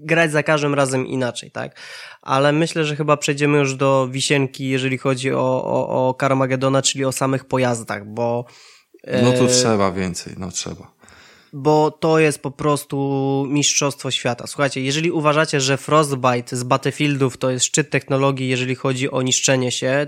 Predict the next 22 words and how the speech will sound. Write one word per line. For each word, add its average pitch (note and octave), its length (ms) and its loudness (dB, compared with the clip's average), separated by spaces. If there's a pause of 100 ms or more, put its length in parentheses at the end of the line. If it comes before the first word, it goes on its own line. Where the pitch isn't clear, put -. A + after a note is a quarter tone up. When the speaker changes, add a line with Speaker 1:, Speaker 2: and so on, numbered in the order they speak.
Speaker 1:
to C3+ 180 0
gówno C#3 320 0
widzieliście, C3 580 -4
bo A#2+ 300 -2 (680)
to, F#3+ 200 4
co - 140 -2
oni D#3 200 2
zrobili C#3+ 580 -2
z B2+ 200 -10 (100)
destrukcją C#3 840 -2
i C3+ 180 -6
niszczeniem C3+ 480 0
się B2+ 120 -6
samochodów, C#3 800 0
to G#3 440 2
nie F#3 220 2
widziałem F3 360 2
w D3 60 0
żadnej C3 380 0
grze, A#2 320 -6
tak A#2+ 200 -6
naprawdę. A2+ 500 -4